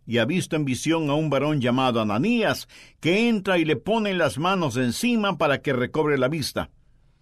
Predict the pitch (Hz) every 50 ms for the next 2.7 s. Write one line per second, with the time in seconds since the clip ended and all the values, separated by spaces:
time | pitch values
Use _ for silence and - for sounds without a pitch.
0 | _ _ _ _ _ _ _ _ _ _ _ - _ - 160 165 147 120 - 254
1 | 285 269 226 185 202 165 113 143 190 214 190 160 143 147 170 180 180 160 135 104
2 | 107 127 131 120 - 123 123 120 143 175 170 160 139 -